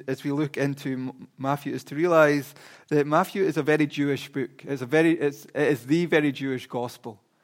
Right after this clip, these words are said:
This is a book that was written for Jewish Christians. That was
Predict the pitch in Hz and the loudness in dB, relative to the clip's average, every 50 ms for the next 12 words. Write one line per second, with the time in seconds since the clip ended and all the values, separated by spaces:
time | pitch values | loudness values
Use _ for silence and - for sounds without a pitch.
0 | _ _ _ _ - 156 143 - 165 139 151 147 139 - 165 180 202 185 - - | _ _ _ _ -6 -6 -4 -4 -4 -2 -2 -2 0 2 2 2 2 2 -4 -8
1 | 160 - 143 135 123 113 139 147 151 151 - 160 147 147 147 143 135 - - _ | -8 -6 -6 -8 -6 -4 -2 -2 -2 -2 0 0 0 0 0 -4 -10 -14 -18 _
2 | _ _ - - - 165 165 165 160 160 160 - - 139 - - 147 151 147 143 | _ _ -12 -4 2 4 4 4 4 4 2 -2 -6 -10 -6 -4 -2 -2 0 -2
3 | 143 143 - - - - - 156 156 - - - 127 110 107 - - _ _ _ | -2 -4 -8 -18 -14 -8 -6 -6 -6 -6 -10 -12 -12 -12 -14 -18 -20 _ _ _
4 | _ _ _ _ _ _ _ _ _ _ - 135 147 147 - - 151 139 - - | _ _ _ _ _ _ _ _ _ _ 0 2 2 0 0 -4 -8 -10 -10 -12